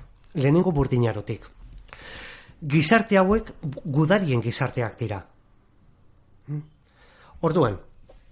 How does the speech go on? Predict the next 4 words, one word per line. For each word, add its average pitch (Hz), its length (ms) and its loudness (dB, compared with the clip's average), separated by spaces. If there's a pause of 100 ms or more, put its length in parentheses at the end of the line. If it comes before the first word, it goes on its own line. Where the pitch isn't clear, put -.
(800)
gaur 185 240 8
egun 175 300 6 (420)
gure 147 280 2 (2500)
pertsonai 180 480 4